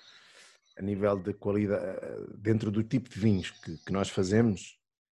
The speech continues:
eh, a espera só, só lhes faz bem, aos vinhos. O problema é o negócio associado, não é? Porque tu depois precisas de pagar contas.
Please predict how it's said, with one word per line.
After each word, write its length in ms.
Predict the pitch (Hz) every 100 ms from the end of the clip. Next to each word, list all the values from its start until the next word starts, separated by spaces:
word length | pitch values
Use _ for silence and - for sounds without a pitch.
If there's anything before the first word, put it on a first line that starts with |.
| _
eh, 120 | 71 87
a 20 |
espera 380 | 90 - 107 107
só, 240 | - 104 - -
só 160 | -
lhes 120 | 107 -
faz 260 | 107 107
bem, 260 | 90 82 76 _ _ _
aos 180 | 98 104
vinhos. 380 | 92 95 80 - _
O 80 | -
problema 340 | 78 87 98 110
é 20 |
o 60 |
negócio 360 | 127 131 131 -
associado, 560 | 123 151 - 123 110 85
não 100 | 85
é? 140 | 135
Porque 180 | - - _
tu 240 | 92 92
depois 240 | - 98 92
precisas 300 | - 98 101
de 60 |
pagar 220 | - 107 123
contas. 400 | 113 107 101